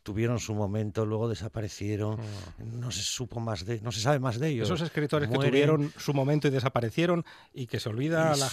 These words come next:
Speaker 2: gente
Speaker 1: olvida, se olvida la, se
Speaker 2: completamente
Speaker 1: olvida la
Speaker 2: de
Speaker 1: gente
Speaker 2: ellos.
Speaker 1: completamente de ellos. Y en este caso es un, fue un escritor, eh,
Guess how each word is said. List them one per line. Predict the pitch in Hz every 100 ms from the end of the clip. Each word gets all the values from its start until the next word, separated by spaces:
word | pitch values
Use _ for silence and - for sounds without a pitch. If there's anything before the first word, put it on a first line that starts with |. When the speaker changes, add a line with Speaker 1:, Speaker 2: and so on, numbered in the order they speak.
| 117
Speaker 2:
gente | 156
Speaker 1:
olvida, | 131 165 160
se | 156 113
olvida | 110 135
la, |
se | -
Speaker 2:
completamente | 143 156 147 185 151 160
Speaker 1:
olvida |
la | 175
Speaker 2:
de | 180
Speaker 1:
gente | 175
Speaker 2:
ellos. | 110
Speaker 1:
completamente | 104 110 117 113 120 120
de | 135
ellos. | 98 123
Y | 104
en | 107
este | 123 165
caso | - 160 156 143
es | 113 101
un, | 87 85 73
fue | 73 87
un | 110
escritor, | 123 117 123 151 - - - -
eh, | 80 85